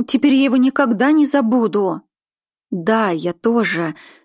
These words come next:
но я не знаю, он ли это. Может быть, просто очень сильно похож».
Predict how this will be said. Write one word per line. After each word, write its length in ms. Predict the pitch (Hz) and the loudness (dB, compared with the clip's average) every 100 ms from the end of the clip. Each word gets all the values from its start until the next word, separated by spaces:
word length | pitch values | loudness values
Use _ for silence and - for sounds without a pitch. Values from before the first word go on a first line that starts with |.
| - | -8
но 200 | 202 208 | -2 -2
я 200 | 180 208 | -2 -2
не 140 | 208 | -2
знаю, 400 | 226 226 240 202 - | 0 0 -2 -4 -2
он 180 | 233 214 | -2 -2
ли 160 | 180 | -4
это. 460 | 170 165 160 147 - - | -6 -6 -8 -8 -10 -8
Может 320 | 190 180 160 | -6 -4 -6
быть, 220 | 160 185 | -10 -10
просто 300 | - 190 - | -8 -8 -4
очень 260 | 190 - 190 | -6 -4 -8
сильно 320 | - 190 185 | -4 -4 -4
похож». 600 | - 208 247 214 156 - | -6 -4 0 0 -2 -10